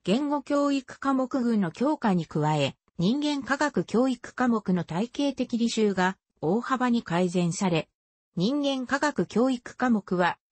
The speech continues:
人文科学領域、社会科学領域、自然科学領域、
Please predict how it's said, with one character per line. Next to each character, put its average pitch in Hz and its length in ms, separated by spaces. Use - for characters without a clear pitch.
人 233 260
文 320 240
科 294 160
学 233 240
領 175 240
域、 175 380
社 196 220
会 285 240
科 269 160
学 247 260
領 175 220
域、 180 400
自 175 240
然 302 220
科 277 120
学 233 280
領 185 240
域、 175 360